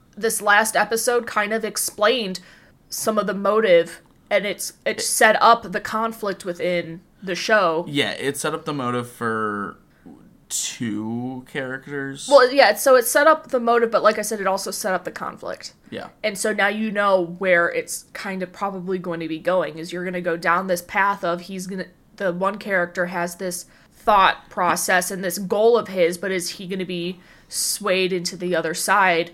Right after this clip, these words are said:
Speaker 2: He has this very big internal conflict going on.
Speaker 1: Yeah.
Speaker 2: Uh, to, like, not spoil it.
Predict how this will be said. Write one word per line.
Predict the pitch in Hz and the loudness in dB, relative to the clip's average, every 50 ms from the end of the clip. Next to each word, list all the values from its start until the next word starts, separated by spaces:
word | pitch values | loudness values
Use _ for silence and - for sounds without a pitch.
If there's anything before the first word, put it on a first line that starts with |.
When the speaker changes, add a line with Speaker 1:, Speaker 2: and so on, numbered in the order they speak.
| - - | -16 -10
Speaker 2:
He | 123 120 | -6 -6
has | 120 113 113 | -4 -4 -4
this | 113 110 113 | -6 -8 -6
very | 113 113 110 107 | -4 -2 -2 -2
big | 101 101 92 87 95 | -4 -6 -8 -8 -10
internal | 82 80 87 - - - 80 76 62 | -10 -12 -12 -12 -10 -10 -10 -10 -10
conflict | - - - - - - - - - - - - - | -12 -12 -10 -10 -10 -10 -12 -16 -18 -18 -18 -20 -20
going | - - - - - | -18 -18 -18 -18 -18
on. | - - - - - - - _ _ _ _ _ - 208 190 | -18 -16 -16 -18 -18 -20 -20 _ _ _ _ _ -20 -16 -10
Speaker 1:
Yeah. | 214 202 156 - - - _ _ _ _ - | -6 -4 -4 -4 -6 -10 _ _ _ _ -10
Speaker 2:
Uh, | - 120 - | -10 -10 -10
to, | - - - | -10 -8 -8
like, | 98 87 85 90 - | -8 -8 -8 -10 -12
not | 92 92 92 76 62 67 - _ _ - | -12 -10 -10 -10 -10 -12 -14 _ _ -12
spoil | - - - - - - - 50 50 50 50 - | -10 -10 -10 -10 -12 -14 -14 -14 -18 -20 -20 -20
it. | - | -20